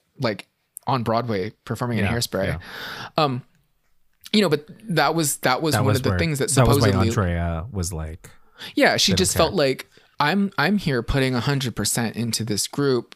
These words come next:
Speaker 1: trying to make this group a worldwide success. And it seems like these other people are looking for their escape hatch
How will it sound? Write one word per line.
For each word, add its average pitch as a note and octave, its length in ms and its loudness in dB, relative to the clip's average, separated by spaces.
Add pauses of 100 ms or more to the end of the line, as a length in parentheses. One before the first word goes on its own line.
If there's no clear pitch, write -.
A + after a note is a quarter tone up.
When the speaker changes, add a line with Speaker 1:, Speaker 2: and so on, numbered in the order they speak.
(120)
Speaker 1:
trying A#2+ 260 0
to A#2 80 0
make A#2 240 -4
this B2+ 180 0
group C3+ 280 -2
a - 20 0
worldwide G#2 460 -2
success. - 580 0 (240)
And C3 120 0
it - 100 -6
seems C3+ 500 0
like B2 400 0 (580)
these C3+ 280 2
other B2+ 240 2
people C#3+ 420 -2
are B2 100 2
looking A#2+ 380 -2
for A#2 140 -2
their A2 140 0
escape A2 400 -2
hatch - 500 -6